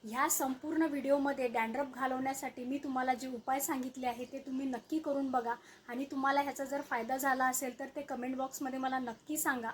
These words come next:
आणि इतरांपर्यंत ही उपयुक्त माहिती नक्की शेअर करा आणि चॅनलला सबस्क्राईब केलं नसेल तर जरूर सबस्क्राईब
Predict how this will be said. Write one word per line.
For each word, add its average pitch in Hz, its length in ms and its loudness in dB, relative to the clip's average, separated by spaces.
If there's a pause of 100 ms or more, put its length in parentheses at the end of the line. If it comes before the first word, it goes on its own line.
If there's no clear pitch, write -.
आणि 254 180 -6
इतरांपर्यंत 254 800 -2 (460)
ही 269 60 -2
उपयुक्त 277 460 -6
माहिती 262 360 -2
नक्की 262 360 -2
शेअर 269 240 4
करा 240 180 -2
आणि 226 240 -4
चॅनलला 254 420 -2
सबस्क्राईब 285 480 -4
केलं 262 200 -2
नसेल 254 320 -4
तर 330 100 -2
जरूर 254 260 0
सबस्क्राईब 226 480 -4